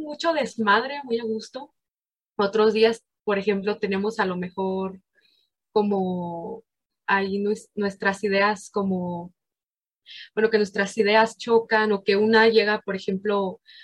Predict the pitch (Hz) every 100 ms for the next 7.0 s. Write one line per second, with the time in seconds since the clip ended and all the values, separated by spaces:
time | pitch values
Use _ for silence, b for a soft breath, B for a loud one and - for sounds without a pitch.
0 | b b _ _ 196 190 190 190 202 202
1 | 202 220 214 196 196 185 190 196 - 202
2 | 196 190 196 202 196 190 - 190 202 190
3 | 202 202 196 185 196 185 _ 202 190 185
4 | 180 196 190 196 196 185 175 175 190 _
5 | _ _ _ _ _ _ _ _ _ _
6 | _ - 196 190 202 202 208 208 190